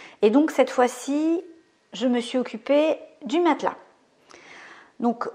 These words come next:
pour faire le matelas, c'est pas très compliqué, il suffit de prendre, euh, la longueur et la largeur du lit et de couper, euh, deux rectangles.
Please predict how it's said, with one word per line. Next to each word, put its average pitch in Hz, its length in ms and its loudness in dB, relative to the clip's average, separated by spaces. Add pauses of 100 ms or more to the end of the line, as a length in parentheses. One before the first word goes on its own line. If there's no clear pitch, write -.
pour 254 100 -4
faire 262 200 8
le 254 100 6
matelas, 233 480 0
c'est - 180 -12
pas 196 100 -4
très 202 200 -6
compliqué, 220 580 -2
il 320 60 -2
suffit 226 300 -6
de - 40 -14
prendre, 240 400 -2
euh, 175 720 -2
la 185 160 -4
longueur 220 440 2
et 202 80 -2
la 185 140 -2
largeur 208 460 0
du 180 160 -12
lit 220 340 -6 (720)
et 214 120 2
de 190 100 -2
couper, 254 440 0
euh, 202 140 8
deux 190 160 0
rectangles. 240 640 0